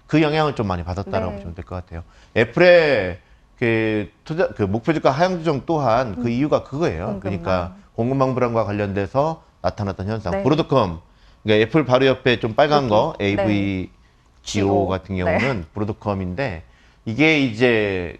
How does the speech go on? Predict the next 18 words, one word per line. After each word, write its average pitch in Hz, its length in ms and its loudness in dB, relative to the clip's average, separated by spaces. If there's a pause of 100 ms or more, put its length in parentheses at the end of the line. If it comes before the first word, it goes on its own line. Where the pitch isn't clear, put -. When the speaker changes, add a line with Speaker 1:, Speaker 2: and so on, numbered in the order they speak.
Speaker 1:
그, 92 400 -4 (120)
이것도 165 200 0
마찬가지입니다. 113 760 0
이게 92 240 -4
시스-, - 280 -14 (280)
그 98 180 -6
시스코의 127 680 0
영향처럼 110 640 -4 (280)
중국의 147 1080 0
이제 107 100 -2
공급망 135 460 -2
불안 104 420 0 (160)
때문에 117 320 -2
나타났던 104 500 -4
현상. 110 360 -6 (560)
근데 156 160 2
이제 147 100 0
반대로 156 680 0